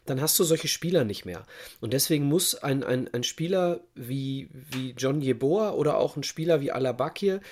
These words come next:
muss solche Fehler machen dürfen. Alabakir hat sie zu häufig gemacht, keine Frage.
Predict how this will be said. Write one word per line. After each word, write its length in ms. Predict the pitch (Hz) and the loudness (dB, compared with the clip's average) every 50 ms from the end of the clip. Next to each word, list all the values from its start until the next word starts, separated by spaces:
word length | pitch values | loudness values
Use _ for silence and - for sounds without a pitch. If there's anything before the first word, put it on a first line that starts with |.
| - - - - - | -20 -20 -18 -8 0
muss 240 | 127 139 180 190 - | 4 4 6 6 6
solche 300 | - 180 170 175 - 151 | 8 8 6 6 4 -2
Fehler 320 | - - 175 170 170 156 | 2 2 4 4 4 4
machen 340 | 139 139 151 - - 151 123 | 4 4 2 2 0 0 0
dürfen. 480 | 101 92 90 92 - - 90 92 - - | 0 -2 -2 -2 -4 -6 -12 -12 -10 -4
Alabakir 500 | - 117 120 123 127 135 135 - 151 131 | -2 0 2 2 2 0 0 2 2 0
hat 100 | 127 - | 0 0
sie 100 | - 120 | -2 -4
zu 160 | - 127 104 | -2 0 4
häufig 360 | 110 123 165 - - 190 - | 6 6 6 6 0 -6 -4
gemacht, 460 | - 196 202 208 226 - - - - - - | -2 0 0 0 -2 -2 -8 -16 -18 -10 -4
keine 260 | - 131 123 120 117 | 0 0 2 0 0
Frage. 460 | - - 117 123 131 147 185 226 | -2 0 0 0 0 0 -2 -6